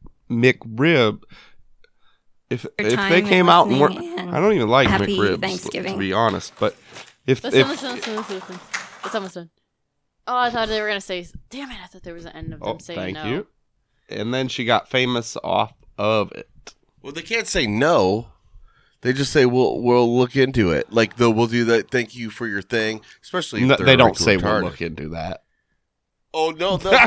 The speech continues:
Speaker 1: <laughs>
Speaker 4: yeah, they do. They do, like, some kind of, like,
Speaker 1: a platitude of sorts, but not one that condones that we are taking you
Speaker 4: Yeah.
Speaker 1: seriously.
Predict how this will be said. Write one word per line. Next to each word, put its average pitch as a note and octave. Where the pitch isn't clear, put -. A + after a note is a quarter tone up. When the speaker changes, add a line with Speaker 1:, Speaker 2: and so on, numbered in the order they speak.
Speaker 1:
<laughs> -
Speaker 4:
yeah, G3
they G3
do. D#3+
They E3+
do, G#3+
like, F3+
some F#3
kind F3+
of, D3+
like, C#3
Speaker 1:
a A2+
platitude C3+
of F#2
sorts, G2+
but F#2
not G#2+
one F#2+
that E2
condones F2+
that -
we F#2
are -
taking -
you A2+
Speaker 4:
Yeah. A2
Speaker 1:
seriously. -